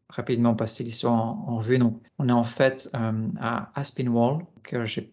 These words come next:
pas regardé sur la carte, mais ça se place quelque part entre New York et Panama. Et donc là se trouve un phare. Et comme beaucoup de phares, c'est un endroit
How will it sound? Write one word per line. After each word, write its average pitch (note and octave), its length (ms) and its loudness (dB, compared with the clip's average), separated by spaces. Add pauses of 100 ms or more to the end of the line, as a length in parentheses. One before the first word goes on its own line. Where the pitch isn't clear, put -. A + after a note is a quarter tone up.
(120)
pas D3 100 0
regardé C#3+ 300 4
sur C#3 120 0
la A#2 100 2
carte, C#3 360 0
mais A#2 300 0 (280)
ça - 180 -10
se - 120 -12
place - 680 -2 (160)
quelque C#3+ 280 -2
part C3 280 2
entre B2 260 -4
New A#2+ 140 0
York B2+ 560 0
et A2+ 260 -2
Panama. A2 480 -2 (180)
Et - 80 -4
donc A#2 260 -2
là B2+ 160 2
se C3 140 -4
trouve A#2+ 280 -2
un A2 120 2
phare. D#3+ 500 -2 (200)
Et A#2+ 280 4
comme A#2 320 6
beaucoup A#2+ 260 4
de G#2+ 60 -2
phares, B2+ 480 0
c'est - 320 -10
un - 320 -6
endroit A#2 560 0